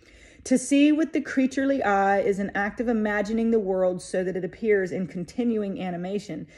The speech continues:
in a continuing play of creation with which human consciousness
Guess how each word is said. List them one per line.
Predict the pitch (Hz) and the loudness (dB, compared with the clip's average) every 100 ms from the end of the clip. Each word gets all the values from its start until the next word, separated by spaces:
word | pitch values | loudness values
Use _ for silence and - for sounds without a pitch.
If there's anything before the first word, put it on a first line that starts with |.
| - | -6
in | 220 | -2
a | 226 | 0
continuing | 220 226 - 269 294 302 302 294 | 0 -2 2 4 6 6 6 4
play | 294 - 247 240 240 | 0 0 2 6 4
of | 233 - | 4 -4
creation | 233 202 185 185 180 185 - - | -2 0 0 -2 -8 -10 -14 -2
with | 208 226 | 2 6
which | 233 226 | 6 6
human | - 262 277 269 | 4 4 6 2
consciousness | - 226 220 196 - 190 175 | -2 -4 -2 -6 -8 -8 -8